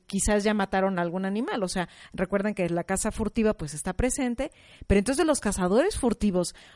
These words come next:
para que los buitres no den la señal de alarma, sin querer, los, cuando bajan a mata-, a alimentarse de un animal, matan a los buitres. O sea, justamente para que los vigilantes no se den cuenta que ahí pasó algo.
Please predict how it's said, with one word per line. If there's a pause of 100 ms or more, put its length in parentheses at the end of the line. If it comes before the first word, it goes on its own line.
para
que
los
buitres
no
den
la
señal
de
alarma, (100)
sin
querer, (540)
los,
cuando
bajan
a
mata-,
a
alimentarse
de
un
animal, (100)
matan
a
los
buitres. (340)
O
sea,
justamente
para
que
los
vigilantes
no
se
den
cuenta
que
ahí
pasó
algo.